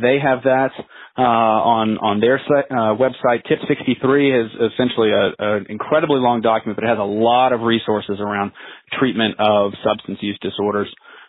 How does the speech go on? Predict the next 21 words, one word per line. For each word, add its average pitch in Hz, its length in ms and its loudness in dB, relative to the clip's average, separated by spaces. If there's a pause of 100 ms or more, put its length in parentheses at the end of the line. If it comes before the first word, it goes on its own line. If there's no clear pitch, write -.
(100)
uh, 104 240 0
as 120 100 0
well 165 140 2
as 170 80 0
the 147 60 2
American 143 260 -2
Society 135 300 0
for 123 80 2
Addiction 120 280 -2
Medicine. 113 320 0
I 101 40 -4
mean, 104 260 -2
you 110 140 -4
can 117 140 0
do, 110 280 2
uh, 101 200 2
you 110 200 -4
know, - 0 -
the 107 160 -2
eight-hour 113 320 2
buprenorphine 113 640 -2